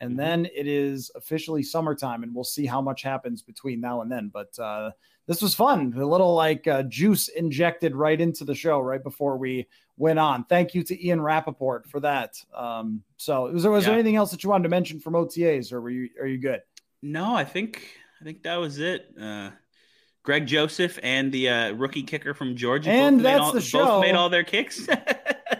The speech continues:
Speaker 2: No, we, uh, yeah, we went, we got, we got forty-five minutes here without any news hitting the, uh, the Twitter alerts, and, uh, hopefully that won't happen for a little while, so everyone can, uh, can enjoy the show without,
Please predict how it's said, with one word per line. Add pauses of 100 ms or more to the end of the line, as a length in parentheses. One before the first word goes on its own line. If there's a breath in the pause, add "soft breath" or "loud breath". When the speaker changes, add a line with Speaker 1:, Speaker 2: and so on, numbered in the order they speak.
(800 loud breath)
Speaker 2:
No,
we,
uh,
yeah,
we
went,
we
got,
we
got
forty-five
minutes
here
without
any
news (100)
hitting
the,
uh,
the
Twitter
alerts,
and, (540)
uh,
hopefully
that
won't
happen
for
a
little
while,
so
everyone
can,
uh,
can
enjoy
the
show
without,